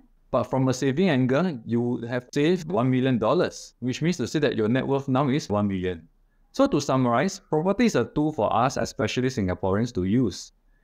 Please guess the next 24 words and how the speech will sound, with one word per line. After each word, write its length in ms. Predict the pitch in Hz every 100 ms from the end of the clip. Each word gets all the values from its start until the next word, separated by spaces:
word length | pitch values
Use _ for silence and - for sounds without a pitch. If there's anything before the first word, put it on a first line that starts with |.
| _ 156
Even 260 | 170 226
P 220 | 220 220
Rs 220 | 214 214 117
and 120 | 110
foreigners 440 | 123 123 139 147
are 100 | 98
willing 240 | 101 120 127
to 100 | 98
pay 200 | - 113
the 200 | 104 101
additional 400 | 98 95 110 117
tax, 400 | - 110 - -
which 200 | 92 95
is 120 | -
A 100 | 113
B 240 | 101 101 110
S 140 | 110
D, 320 | 95 123 226 - -
as 120 | 117
they 140 | 123
see 240 | 123 165 170
the 140 | 113
benefit 480 | 95 107 117 151 104
of 180 | 123